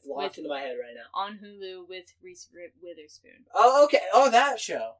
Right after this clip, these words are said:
Speaker 2: Yeah.
Speaker 1: Okay, yeah, that's not a bad show.
Speaker 2: She's, yeah, she's an amazing actor.
Speaker 1: She's also played Angel on the X-Men series, so this is yet another, like Zazie Betts, she's another character moving from Marvel to D C.
Speaker 2: Mm-hmm.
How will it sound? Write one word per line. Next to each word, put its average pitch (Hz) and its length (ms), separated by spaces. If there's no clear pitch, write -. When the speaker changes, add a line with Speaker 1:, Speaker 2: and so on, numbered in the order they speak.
Speaker 2:
Yeah. 226 320
Speaker 1:
Okay, 208 380
yeah, 220 220
that's 214 240
not 190 160
a - 40
bad 147 200
show. - 100
Speaker 2:
She's, 220 440
yeah, 170 260
she's 190 480
an 165 180
amazing 160 400
actor. - 220
Speaker 1:
She's 214 240
also 233 380
played 214 280
Angel 202 400
on 180 300
the 165 120
X-Men 151 320
series, 156 280
so - 80
this 247 200
is 208 140
yet 202 240
another, 170 480
like 156 140
Zazie 156 420
Betts, 165 300
she's 196 260
another 202 380
character 214 420
moving 202 520
from 190 400
Marvel 175 680
to 170 180
D 160 200
C. 170 440
Speaker 2:
Mm-hmm. - 360